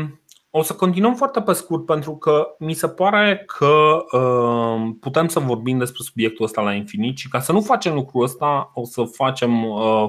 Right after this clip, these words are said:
foarte pe scurt ceea ce urmează. Uh, după ce, uh, practic, în cincizeci și șase înainte de Hristos, se consideră că cumva, uh, Galia e mai mult sau mai puțin pacificată. Uh,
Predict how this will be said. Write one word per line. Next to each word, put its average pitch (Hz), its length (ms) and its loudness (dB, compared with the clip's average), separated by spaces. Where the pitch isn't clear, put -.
foarte 127 260 -2
pe 107 140 -2
scurt - 500 -8
ceea 104 220 0
ce 104 180 -4
urmează. 92 680 -4
Uh, 117 280 4
după 202 260 0
ce, 202 440 -2
uh, 131 340 2
practic, 135 320 -4
în 139 120 0
cincizeci 202 340 -2
și - 60 -6
șase 139 280 0
înainte 123 320 -4
de 113 140 -2
Hristos, 160 580 -2
se - 360 -4
consideră 139 560 0
că 127 520 2
cumva, 117 640 2
uh, 110 280 -2
Galia 113 480 2
e 104 440 0
mai 98 180 -2
mult 117 220 2
sau 110 100 0
mai 101 160 0
puțin 107 300 -6
pacificată. - 920 -6
Uh, 110 120 -2